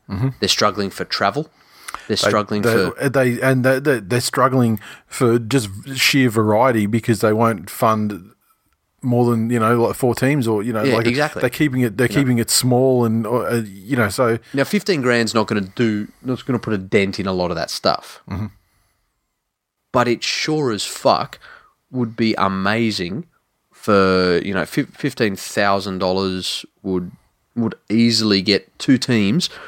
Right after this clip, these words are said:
Speaker 2: from remote areas or areas with high Indigenous representation in North Queensland or the Northern
Speaker 1: Yep.
Speaker 2: Territory or Western New South Wales.
Speaker 1: Mm-hmm.
Speaker 2: Sure as fuck get them to city-based carnivals.
Speaker 1: Mm-hmm. Yep.
Speaker 2: You know?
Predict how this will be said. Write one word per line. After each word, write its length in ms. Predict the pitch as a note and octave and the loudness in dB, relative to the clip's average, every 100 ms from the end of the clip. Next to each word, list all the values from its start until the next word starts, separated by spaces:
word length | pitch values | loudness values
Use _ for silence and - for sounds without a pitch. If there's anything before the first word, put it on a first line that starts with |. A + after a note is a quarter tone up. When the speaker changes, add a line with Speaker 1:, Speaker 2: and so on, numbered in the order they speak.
| - | -16
Speaker 2:
from 240 | - A2 | -2 0
remote 560 | G#2 G2 G#2 A2+ A#2 - A2 | 2 0 2 2 2 0 0
areas 540 | G#2+ G#2+ G#2+ G#2+ - - - - | 0 2 0 -2 -4 -10 -18 -2
or 120 | G#2+ | 2
areas 400 | A2+ A2 G#2+ G2+ | 2 2 0 -2
with 120 | G2+ | -6
high 240 | - G#2 | 0 0
Indigenous 580 | G2 F2 A2 G#2+ G#2+ - | 0 -2 -2 -2 -2 0
representation 720 | G2+ - G2 F#2+ G2+ G2 F#2 G2+ | -2 -2 -8 -6 -2 -2 -2 -4
in 140 | F#2+ | -2
North 220 | G#2 F2+ | -4 -4
Queensland 420 | - G2+ F#2+ G2 | -2 -2 0 -2
or 80 | F#2+ | -2
the 80 | F#2 | -2
Northern 200 | G2 F#2+ | -2 -2
Speaker 1:
Yep. 60 | - | 0
Speaker 2:
Territory 360 | G2+ F#2+ - | 0 0 -2
or 60 | F#2 | -2
Western 340 | F2+ G2+ - | 0 -2 -2
New 100 | G2 | -4
South 200 | F2+ F2+ | -2 -2
Wales. 480 | G2 F#2+ F2+ E3 - - | 2 0 0 -8 -12 -10
Speaker 1:
Mm-hmm. 200 | A#2 B2 - _ _ _ | -6 -6 -6 _ _ _
Speaker 2:
Sure 140 | - A#2 | 2 2
as 100 | G2 | 2
fuck 300 | - G#2+ - | 0 -2 -2
get 180 | G2 | -4
them 140 | G#2+ G#2 | -2 -2
to 80 | G2+ | -2
city-based 480 | G2+ F#2 F2 F2 | -4 -2 -2 -2
carnivals. 500 | - F2+ F#2 A2+ D#3+ - | -4 -4 -4 -6 -12 -8
Speaker 1:
Mm-hmm. 200 | G#2+ C3 - _ _ _ _ _ - | -4 -4 -6 _ _ _ _ _ -6
Yep. 180 | C3 - _ _ _ | -6 -6 _ _ _
Speaker 2:
You 80 | F#2+ | -8
know? 100 | G2+ | -8